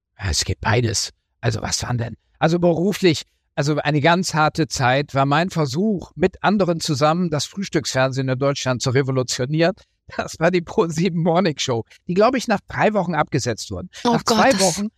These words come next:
Speaker 1: nach zwei
Speaker 2: Oh.
Speaker 1: Wochen bin ich schon aus dem Vertrag ausgestiegen. Heulend bin ich zum Programmdirektor Boris Brandt
Speaker 2: Nein.
Speaker 1: damals. Heulend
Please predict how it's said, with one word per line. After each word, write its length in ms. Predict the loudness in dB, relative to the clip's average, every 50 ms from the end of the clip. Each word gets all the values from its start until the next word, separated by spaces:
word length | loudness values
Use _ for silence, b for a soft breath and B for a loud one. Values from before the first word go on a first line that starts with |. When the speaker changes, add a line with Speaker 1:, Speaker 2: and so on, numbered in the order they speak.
| _ _ _ _ _ _ -6
Speaker 1:
nach 120 | -6 -4
zwei 320 | -4 0 2 4 4 4
Speaker 2:
Oh. 60 | 4 2
Speaker 1:
Wochen 260 | -2 -2 -2 -4 -2
bin 160 | -2 -2 -2 -2
ich 200 | -4 -4 -4 -4
schon 360 | 0 0 2 2 2 0 -2 _ _ _ _
aus 220 | 0 0 0 2 0
dem 140 | -2 -2 0
Vertrag 380 | -2 -2 -2 0 -2 -2 -2 0
ausgestiegen. 600 | -2 -2 -2 -2 -4 -8 -8 -8 -8 -12 -12 _ _ _ _ -12 -6
Heulend 640 | 0 2 2 4 4 2 4 2 2 2 0 -2 -2 -8 _ _ _
bin 160 | 0 2 2 4
ich 180 | 2 0 -2
zum 240 | -2 -2 -2 -2 -2
Programmdirektor 840 | -2 -4 -4 -2 0 2 2 2 0 0 0 0 -2 0 0 -2 0
Boris 300 | 0 0 -2 0 0 2
Brandt 140 | 4 6 6
Speaker 2:
Nein. 180 | 6 4 4 2
Speaker 1:
damals. 440 | 2 2 2 4 4 2 2 0 -6 _ _ _ _ _ -2 0
Heulend 380 | 2 2 4 2 0 0 -2